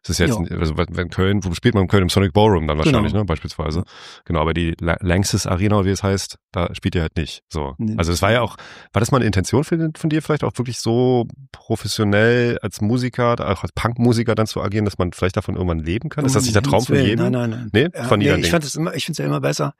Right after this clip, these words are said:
Speaker 2: wenn du irgendwie so finanziell, äh, abgesichert bist
Speaker 1: Mhm.
Speaker 2: und dann in deiner Musik machen kannst, was du willst.
Speaker 1: Ist
Speaker 2: Das
Speaker 1: auch besser,
Speaker 2: äh,
Speaker 1: klar.
Speaker 2: äh, ist eine,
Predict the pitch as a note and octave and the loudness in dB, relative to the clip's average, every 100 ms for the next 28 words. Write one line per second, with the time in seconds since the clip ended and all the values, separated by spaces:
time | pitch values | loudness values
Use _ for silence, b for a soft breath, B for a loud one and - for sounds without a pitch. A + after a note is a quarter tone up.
0 | B B B B B - A#2+ A2+ B2 C3 | B B B B B -4 0 2 2 2
1 | A#2 B2 A#2+ B2 A#2+ C3+ B2+ B2 B2+ A#2+ | 0 2 2 2 0 -4 -2 -2 -2 -4
2 | A2+ C3 A#2+ C3+ B2 - B2+ A#2+ - - | -4 -4 -2 0 -2 -2 -4 -6 -8 -6
3 | D3 B2+ D3+ C3 G#2 F#2+ - B2 B2 B2+ | -4 -4 -2 2 4 4 4 2 0 0
4 | A#2+ B2 A#2+ A#2+ C3 B2 B2+ B2 B2+ C3 | 0 2 2 2 0 0 0 -2 -4 -2
5 | A2+ A#2+ A#2 - - B B B C3 A#2 | 0 0 -2 -4 -12 B B B -2 0
6 | D#2 D#2+ D#2+ C2+ D2+ A#1 - D#2+ A#2 A#2+ | 0 2 2 0 0 0 0 2 2 0
7 | B2 A#2 G#2+ | -2 -4 -6